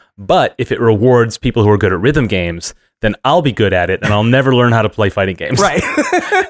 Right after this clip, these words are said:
Speaker 1: And that's not what you want.
Speaker 2: Exactly.
Speaker 1: Right?
Speaker 2: I think I'm leaning more towards fighting games than rhythm games, but,
Speaker 1: Yeah.
Speaker 2: uh, I still want people to feel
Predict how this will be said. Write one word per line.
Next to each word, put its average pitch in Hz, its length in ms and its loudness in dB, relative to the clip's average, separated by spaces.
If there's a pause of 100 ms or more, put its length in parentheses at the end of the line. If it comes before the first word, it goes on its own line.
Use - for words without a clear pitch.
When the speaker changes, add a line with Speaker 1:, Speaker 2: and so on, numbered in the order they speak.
(100)
Speaker 1:
And 139 140 2
that's 151 180 -2
not 135 140 -2
what 110 100 -4
you 107 60 -4
want. 139 280 -2
Speaker 2:
Exactly. 214 580 -2
Speaker 1:
Right? 104 200 -2
Speaker 2:
I 190 120 0
think 226 180 -2
I'm 170 140 0
leaning 151 240 0
more 135 180 0
towards 127 240 -4
fighting 110 300 -4
games 104 240 -2
than 104 160 -10
rhythm 101 240 -2
games, 80 260 -12
but, 107 240 -2
Speaker 1:
Yeah. 90 220 -2
Speaker 2:
uh, 113 240 -2
I 139 80 -2
still 151 320 0
want 135 200 -2
people 127 280 -6
to 110 140 -10
feel 104 360 -4